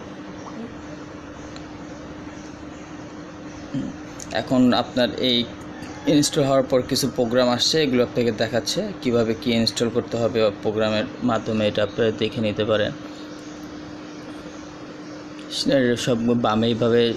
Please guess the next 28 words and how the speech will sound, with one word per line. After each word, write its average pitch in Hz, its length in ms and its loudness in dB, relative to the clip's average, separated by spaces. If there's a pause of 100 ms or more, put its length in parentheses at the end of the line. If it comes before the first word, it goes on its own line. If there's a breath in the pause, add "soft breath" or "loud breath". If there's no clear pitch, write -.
option 117 300 0
চেপে 117 380 0
দিবেন, 127 300 4
এখানে 123 300 4
সেট 127 260 0
আপ 120 100 4 (140)
password 113 400 2
চলে 120 220 4
আসবে, 123 320 2
সেট 117 220 0
আপ 113 120 0
পাসওয়ার্ডে 117 340 0
ক্লিক 117 320 0
করবেন। 123 280 2 (760 loud breath)
করার 127 240 6
পর 127 160 4
এখানে 123 320 4
দেখুন 117 320 4
দুই, 131 460 4
তিন, 127 240 6
চার, 123 240 4 (120)
পাঁচ, 110 240 2
আপনি 120 300 4 (160)
কোন 156 280 6 (120)
কয়টা 151 360 4
ডিজিটে 139 480 4 (100)
password 127 440 2
change 135 220 6